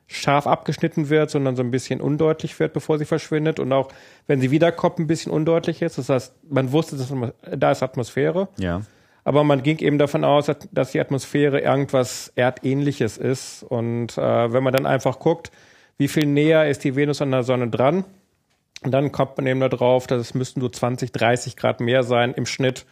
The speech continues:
Speaker 1: als bei uns. Also
Speaker 2: Das heißt, die
Speaker 1: schon
Speaker 2: eigentliche Fehlannahme war, dass man eigentlich gesagt hat, wenn Atmosphäre, dann so wie bei uns.
Speaker 1: Richtig, genau.
Speaker 2: Aber dass die
Speaker 1: Oder zumindest,
Speaker 2: Atmosphäre
Speaker 1: oder
Speaker 2: ganz
Speaker 1: zumindestens
Speaker 2: anders
Speaker 1: nicht sehr viel anders als bei uns. Aber dass die Atmosphäre völlig anders ist, damit hatte man halt nicht gerechnet.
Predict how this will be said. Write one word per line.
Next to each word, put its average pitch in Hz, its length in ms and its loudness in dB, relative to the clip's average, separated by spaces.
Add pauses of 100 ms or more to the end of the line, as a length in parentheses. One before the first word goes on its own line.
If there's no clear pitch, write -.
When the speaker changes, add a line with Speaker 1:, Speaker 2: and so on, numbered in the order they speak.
(320)
Speaker 1:
als 123 180 -2
bei - 80 -2
uns. 104 380 -2
Also 104 140 -2
Speaker 2:
Das 104 80 0
heißt, 113 160 2
die 135 40 4
Speaker 1:
schon 117 80 4
Speaker 2:
eigentliche 120 280 2
Fehlannahme 120 760 2
war, 98 160 6
dass 98 180 0
man 98 100 -2
eigentlich 98 200 -4
gesagt 95 320 -2
hat, 92 160 -2
wenn 104 140 -2
Atmosphäre, 95 580 -4
dann 87 140 -2
so 87 120 -4
wie 85 100 -2
bei 71 100 -4
uns. - 440 -10
Speaker 1:
Richtig, 139 300 2
genau. 120 200 2
Speaker 2:
Aber 101 80 0
dass 90 120 -4
die - 100 -2
Speaker 1:
Oder 120 80 0
zumindest, 139 380 2
Speaker 2:
Atmosphäre 98 160 -2
Speaker 1:
oder 156 100 4
Speaker 2:
ganz - 80 -4
Speaker 1:
zumindestens 165 540 2
Speaker 2:
anders 165 100 4
Speaker 1:
nicht - 340 -4 (640)
sehr 143 260 2
viel 143 200 -2
anders 127 380 0
als 107 200 -2
bei 113 100 -2
uns. 90 500 -8
Aber 113 200 -2
dass 123 140 -2
die - 80 -2
Atmosphäre 127 480 -2
völlig 147 380 2
anders 139 240 0
ist, 131 160 -4
damit 127 180 -4
hatte 127 300 -4
man 120 180 -2
halt 107 160 -2
nicht 110 180 -4
gerechnet. 98 440 -4